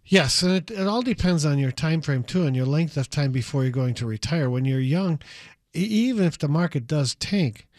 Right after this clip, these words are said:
uh, if you're more growth oriented and putting money in, you're basically buying stocks at a discount. So if you're not ready to retire at that particular time, that's great for you because you're buying it at a discount.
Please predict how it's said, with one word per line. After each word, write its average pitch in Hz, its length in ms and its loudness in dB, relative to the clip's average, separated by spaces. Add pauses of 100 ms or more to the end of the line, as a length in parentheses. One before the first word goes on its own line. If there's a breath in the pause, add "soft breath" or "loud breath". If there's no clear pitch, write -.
(560 loud breath)
uh, 139 400 -2
if 165 360 -2
you're 151 220 2
more 180 440 2
growth 170 500 -2
oriented 165 440 2
and 139 120 -2
putting 160 260 2
money 147 320 2
in, 185 140 2
you're 165 100 2
basically 147 540 0
buying 143 460 0 (380 loud breath)
stocks 165 480 0
at 131 100 0
a 131 60 -2
discount. 117 600 -2 (500 soft breath)
So - 160 0
if 139 160 2
you're 208 100 4
not 196 180 2
ready 160 240 2
to 143 140 -4
retire 147 400 2
at 131 100 0
that 139 160 -4
particular 120 480 -4
time, 139 480 -2
that's 160 220 -2
great 190 320 0
for 147 100 -6
you 175 160 2
because 139 300 -2
you're 139 80 2
buying 135 300 2
it 127 80 2
at 120 60 0
a 113 40 -2
discount. 110 560 -6